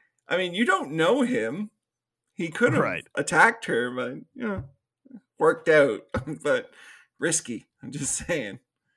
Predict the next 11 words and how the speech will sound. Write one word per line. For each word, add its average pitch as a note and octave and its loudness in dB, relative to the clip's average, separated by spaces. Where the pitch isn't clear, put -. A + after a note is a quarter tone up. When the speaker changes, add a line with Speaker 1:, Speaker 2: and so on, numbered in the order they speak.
Speaker 1:
Uh, C#3+ 0
Speaker 2:
Yeah. G2 0
Speaker 1:
and E3+ 2
then, D#3+ 6
Speaker 2:
Man, D#3+ 6
Speaker 1:
yeah, E3+ 10
Speaker 2:
there's F3+ 8
Speaker 1:
the, - -20
hmm? C#3+ -4
Speaker 2:
What's B2 -4
that? F3+ 2